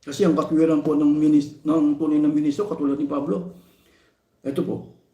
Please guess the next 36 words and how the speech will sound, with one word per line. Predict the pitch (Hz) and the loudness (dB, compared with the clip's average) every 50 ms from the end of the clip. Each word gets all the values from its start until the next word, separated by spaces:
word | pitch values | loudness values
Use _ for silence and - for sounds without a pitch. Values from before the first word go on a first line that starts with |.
| _ _ _ _ _ _ _ _ _ - | _ _ _ _ _ _ _ _ _ -2
"Ipinakita | 262 277 - 320 311 294 302 339 339 - 311 | -2 2 2 4 2 2 2 0 -2 -2 -2
ko | 294 285 | -4 -4
sa | 254 - 254 | -4 -4 -2
inyo | 240 240 247 | 0 0 0
sa | 240 226 208 | 0 0 -2
lahat | 202 202 190 208 202 - | -2 0 0 -2 -2 -4
ng | 208 202 196 | -6 -6 -6
paraan | - 190 185 185 185 190 - 160 131 131 135 | -4 -2 -2 -2 -2 -2 -2 -2 -2 -2 -4
na | 156 | -4
sa | 151 - 170 - 170 | -4 -4 -2 -2 -2
ating | 175 175 170 170 | 0 0 -2 0
pagbabanat | 170 160 147 147 151 139 147 156 165 165 160 165 | 0 -2 -2 -2 -2 0 0 0 0 0 0 -2
ng | 156 151 | -4 -4
buto, | 151 151 - 151 | -4 -4 -6 -6
matutulungan | 120 131 147 - 180 175 180 180 180 185 175 175 | -6 -6 -4 -2 -2 0 2 4 4 4 4 2
natin | 175 180 175 175 165 | 0 0 0 0 -2
ang | 165 151 - | -2 -2 -4
sina-, | - 160 170 175 170 - | -4 -2 -2 -2 -2 -2
ang | 165 175 170 | 0 0 0
ma-, | 165 175 180 - - - - - _ _ - | 0 0 -2 -6 -10 -14 -20 -20 _ _ -2
natin | 170 175 175 180 170 | -2 0 2 2 2
ang | 165 160 156 | 2 2 2
mahihina, | 160 156 151 151 147 180 180 - - - - - - - - | 2 0 0 0 0 0 0 0 -2 -4 -8 -16 -16 -8 -2
alalahanin | 160 170 180 180 180 175 - 196 190 185 185 | 0 2 4 4 2 2 0 -2 -2 0 0
natin | 185 185 185 180 175 | 0 0 -2 -2 -2
ang | 165 | -2
sinabi | 147 170 160 165 170 165 165 160 | 0 0 0 0 0 -2 0 0
ng | 165 156 143 143 - | -2 -2 -2 -4 -6
Panginoong | 156 160 160 160 160 156 156 151 | -4 -2 0 0 0 0 -2 -2
Yesus, | 147 151 139 - - _ _ _ _ - | -4 -6 -10 -12 -14 _ _ _ _ -10
mas | - 151 151 151 156 | -8 -8 -6 -4 -2
mapalad | 147 147 143 143 156 160 156 - | -2 -2 -2 -2 0 0 0 2
ang | 151 147 151 | 2 0 0
nagbibigay | 151 151 156 220 294 320 311 226 185 107 92 - - - - _ _ _ _ | 0 0 2 2 2 4 4 2 2 0 -2 -4 -10 -18 -20 _ _ _ _
kaysa | - 151 143 139 165 151 | -8 -8 -6 -4 -4 -6
tumatanggap." | 120 127 135 139 147 143 127 120 - - - | -4 -2 -2 -2 -2 -2 -4 -8 -10 -10 -12